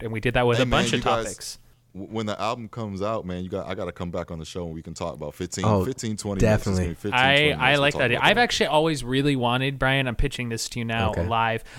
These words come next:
Speaker 1: like, do an episode where instead of one guest, we had, like, three mini segments, like, three fifteen minute,
Speaker 3: Mm-hmm.
Speaker 1: three twenty minute things. I think that could be actually really fun. Just, like, totally
Speaker 3: Oh, yeah,
Speaker 1: change
Speaker 3: we
Speaker 1: it
Speaker 3: should
Speaker 1: up.
Speaker 3: do that.
Speaker 1: That could be, yeah, we should try that sometime. Everyone, that's gonna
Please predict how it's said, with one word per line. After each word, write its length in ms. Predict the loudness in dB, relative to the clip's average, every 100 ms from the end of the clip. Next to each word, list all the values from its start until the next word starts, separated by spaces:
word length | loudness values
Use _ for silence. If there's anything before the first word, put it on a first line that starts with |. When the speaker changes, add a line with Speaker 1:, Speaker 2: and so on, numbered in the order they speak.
| -2
Speaker 1:
like, 240 | -2 0
do 140 | 0 2
an 60 |
episode 400 | 2 0 0 0
where 60 | 0
instead 200 | 0 0
of 60 | 2
one 180 | 2
guest, 280 | 2 0 0
we 60 | -4
had, 80 | -4
like, 160 | -6
three 460 | -6 0 4 4 2 -6 -6
mini 240 | 0 2 2
segments, 420 | 0 -2 -8 -6
like, 160 | -6
three 220 | -2 -2 0
fifteen 400 | -2 -2 -4 -2
minute, 220 | -2 -2
Speaker 3:
Mm-hmm. 100 | -2
Speaker 1:
three 160 | -4
twenty 280 | -4 -4 -4
minute 240 | -4 -6 -6
things. 240 | -6 -4
I 60 | -2
think 160 | 0
that 140 | 0 0
could 100 | 2
be 100 | 2
actually 280 | 2 -2
really 200 | -2 -2
fun. 280 | -2 -4 -4
Just, 180 | -8 -6
like, 160 | -6 -2
totally 300 | -2 0 2
Speaker 3:
Oh, 40 |
yeah, 60 | 4
Speaker 1:
change 100 | 4
Speaker 3:
we 40 | 4
Speaker 1:
it 40 |
Speaker 3:
should 80 | 4
Speaker 1:
up. 40 | 4
Speaker 3:
do 140 | 4
that. 200 | 4 4
Speaker 1:
That 120 | 0
could 120 | 0 0
be, 220 | -2 -6 _ _ -20 _
yeah, 280 | 0 0 0 -6
we 60 |
should 160 | -10 -2
try 160 | 2
that 140 | 2 0
sometime. 360 | -4 0 0 -2 -12 -16 -14 -14 -4
Everyone, 260 | 0 2 2
that's 180 | 0
gonna 260 | 0 -2